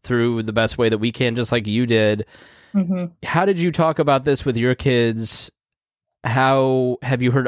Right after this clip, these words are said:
Speaker 1: other parents talk it through with their kids of varying ages?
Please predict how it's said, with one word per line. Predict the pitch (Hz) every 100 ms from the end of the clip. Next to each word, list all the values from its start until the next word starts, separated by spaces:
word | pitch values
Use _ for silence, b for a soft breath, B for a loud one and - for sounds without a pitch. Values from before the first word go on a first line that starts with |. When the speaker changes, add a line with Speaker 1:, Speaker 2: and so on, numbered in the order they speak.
| -
Speaker 1:
other | 123 127
parents | 139 127 -
talk | - 117 117
it | - _
through | - 123 117 113
with | 104 123
their | 117
kids | 117 117 110 107
of | 104
varying | 113 110 107 95
ages? | 107 110 104 110 104 101